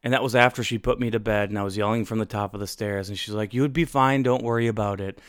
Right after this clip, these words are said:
And there was this line of questioning that went on for weeks. And finally, <laughs> finally, I,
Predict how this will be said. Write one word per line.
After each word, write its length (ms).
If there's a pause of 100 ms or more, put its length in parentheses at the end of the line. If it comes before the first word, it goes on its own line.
(260)
And 240
there 100
was 160
this 200
line 260
of 120
questioning 480
that 120
went 160
on 160
for 200
weeks. 380
And 160
finally, 640 (800)
<laughs> 400 (440)
finally, 500
I, 300